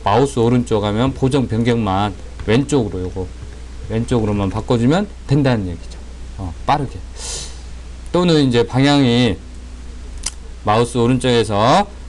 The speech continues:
어, 역방향 체인으로 지금 방향이 뭐예요? 어, 보통은, 어, 왼쪽으로 가는데 지금 오른쪽으로 됐죠. 아, 어, 왼쪽,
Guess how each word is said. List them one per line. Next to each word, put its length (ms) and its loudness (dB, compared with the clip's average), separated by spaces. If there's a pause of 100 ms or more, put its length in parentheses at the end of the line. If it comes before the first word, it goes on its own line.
(100)
어, 220 0
역방향 580 4
체인으로 760 2 (280)
지금 240 0
방향이 440 2
뭐예요? 420 2 (380)
어, 140 -2
보통은, 840 4 (380)
어, 500 6 (180)
왼쪽으로 540 4
가는데 560 4
지금 280 -2
오른쪽으로 440 4
됐죠. 640 2
아, 100 -2 (240)
어, 200 2
왼쪽, 440 0